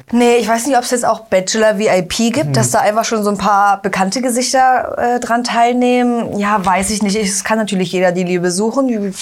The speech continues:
Speaker 1: wie,
Speaker 2: Natürlich,
Speaker 1: wie er
Speaker 2: natürlich.
Speaker 1: möchte. Ich kenn sie nicht. Ich hab sie in keiner Show gesehen.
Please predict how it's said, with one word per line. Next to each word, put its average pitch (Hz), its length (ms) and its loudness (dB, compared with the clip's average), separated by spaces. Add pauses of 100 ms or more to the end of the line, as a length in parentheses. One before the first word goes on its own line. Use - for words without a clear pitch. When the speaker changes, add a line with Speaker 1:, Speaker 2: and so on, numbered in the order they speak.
Speaker 1:
wie, 196 40 -6
Speaker 2:
Natürlich, 175 320 0
Speaker 1:
wie 185 140 2
er 175 160 4
Speaker 2:
natürlich. 165 340 0
Speaker 1:
möchte. 262 260 2 (220)
Ich 220 140 0
kenn 294 220 0
sie 277 100 0
nicht. 196 180 -2
Ich 196 120 -8
hab 226 100 -6
sie 233 160 -2
in 214 180 -2
keiner 240 360 0
Show 247 200 -2
gesehen. 220 540 0